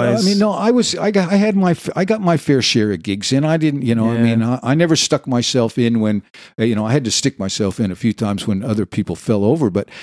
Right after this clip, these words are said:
Speaker 2: um, uh, you know, I got my fair share in, uh, and that was, you know, part of the thing too, is that, you know, I mean, getting gigs, uh, you know, um, but,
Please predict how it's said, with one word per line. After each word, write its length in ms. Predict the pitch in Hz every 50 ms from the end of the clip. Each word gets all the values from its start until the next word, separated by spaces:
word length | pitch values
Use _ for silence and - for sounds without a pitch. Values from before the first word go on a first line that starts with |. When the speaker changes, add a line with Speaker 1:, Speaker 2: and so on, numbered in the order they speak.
| - - _ _ _ -
Speaker 2:
um, 420 | 110 110 110 110 107 104 101 - _ _ _ _ _ _ _ _ _ -
uh, 140 | 113 - -
you 140 | 127 120 117
know, 100 | 113 120
I 80 | 156
got 160 | 170 190 -
my 140 | 147 117 107
fair 260 | - - 123 110 107
share 400 | 107 - - - 104 98 98 95
in, 300 | 92 101 123 156 160 - - _ _ _ _ -
uh, 300 | 110 110 104 104 104 - -
and 160 | 113 120 139
that 100 | 151 -
was, 280 | - 120 107 - - - - _ _ _ _ _ _ _
you 200 | - 120 127 110
know, 120 | 101 90 92
part 240 | - - 131 117 110
of 80 | 95
the 80 | 90 90
thing 260 | - - 107 104 101
too, 240 | - - 120 127 135
is 120 | 117 -
that, 100 | 98 - -
you 120 | - 98
know, 160 | 92 98 101 98
I 40 |
mean, 400 | 98 104 101 101 101 104 - 208 - - - - _ _ _ _ _ -
getting 260 | 131 - - 107 90
gigs, 440 | 82 104 117 127 117 - - - - - - _
uh, 140 | - 98 - - -
you 100 | 101 95
know, 280 | 92 92 95 101 - _ -
um, 500 | 110 107 107 107 101 101 104 104 107 104 - _ _ _ _ _ - - _ _ _ _ _ _ _ _ _ _ _ _ -
but, 200 | 110 117 -